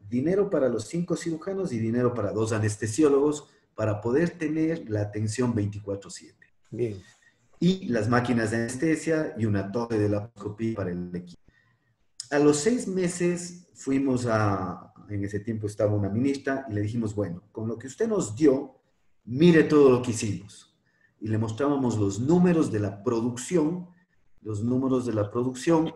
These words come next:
Speaker 1: de los pacientes que atendíamos, hicimos un, un bonito estudio comparando el antes y el después, y antes en mi hospital había una mortalidad de entrada al hospital en trauma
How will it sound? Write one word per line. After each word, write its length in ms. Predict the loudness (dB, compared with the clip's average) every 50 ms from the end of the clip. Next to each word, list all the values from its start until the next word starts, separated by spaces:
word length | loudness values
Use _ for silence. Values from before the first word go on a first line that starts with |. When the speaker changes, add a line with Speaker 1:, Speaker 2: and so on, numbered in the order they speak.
| -12 _
Speaker 1:
de 120 | -4 -2 -2
los 220 | 0 -2 -4 -6
pacientes 680 | -10 -12 -10 -8 -6 -2 0 0 0 0 -2 -4 -6 -4
que 120 | -4 -6
atendíamos, 680 | -4 -4 -4 -6 -4 -2 0 0 2 0 0 -2 -2
hicimos 420 | -4 -4 -4 -2 -2 0 -2 -2 -2
un, 260 | -2 -2 -2 -4 -6 -6
un 200 | -4 -4 -2 -2
bonito 420 | -2 0 0 0 -2 -2 -2 -4
estudio 640 | -4 -4 -2 2 2 2 4 4 4 4 4 2 -2 -10 -20 _ _ _
comparando 600 | -10 -8 -8 -6 -4 -2 0 0 2 2 0 0
el 100 | 0 2
antes 400 | 0 0 0 -2 -4 -6 -4 -2
y 40 | -2
el 120 | -2 -2 -2
después, 760 | -4 -6 0 2 2 2 4 2 -2 -4 -8 -16 -20 -20 _ _ _ _ _ _ _ _ _ _
y 180 | -2 2 4 4
antes 460 | 4 4 2 2 0 0 0 -4 -6
en 140 | -4 -2 0
mi 80 | 0
hospital 400 | -2 -2 -6 -4 -2 0 0 2
había 120 | 2 2 2
una 140 | 2 2
mortalidad 800 | 0 0 -2 -2 -2 -2 0 0 2 2 2 0 0 -2 -4 -10 -18 _ _ _ _ _ -10
de 200 | -4 -2 0 0
entrada 680 | 0 0 -2 2 4 6 6 6 6 4 2 -2 -4 -8 -14
al 120 | -14 -14
hospital 520 | -14 -16 -16 -18 -10 -4 -2 0 0 2
en 200 | 0 0 -2 -2
trauma 480 | 0 2 2 2 2 2 -2 -4 -4 -8